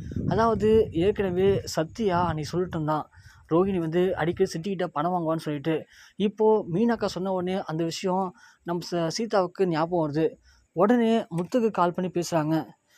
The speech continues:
"மாமா, எங்க இருக்கீங்க, என்ன பண்றீங்கன்னு?" சொல்லிட்டு. "இது மாதிரி சவாரியில இருக்கேன் சீதா, என்னாச்சு?" அப்படின்னு கேட்க,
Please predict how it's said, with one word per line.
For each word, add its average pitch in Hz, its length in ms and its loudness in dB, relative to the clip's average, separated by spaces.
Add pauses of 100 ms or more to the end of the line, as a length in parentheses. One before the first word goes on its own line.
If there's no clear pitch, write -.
(180)
"மாமா, 196 320 2
எங்க 170 240 0
இருக்கீங்க, 180 340 0
என்ன 175 200 0
பண்றீங்கன்னு?" 165 340 -2
சொல்லிட்டு. 156 520 -2 (360)
"இது 190 120 0
மாதிரி 214 220 0
சவாரியில 208 300 0
இருக்கேன் 175 120 -4
சீதா, 165 300 -2
என்னாச்சு?" 180 560 -2
அப்படின்னு 165 120 -6
கேட்க, 160 420 -2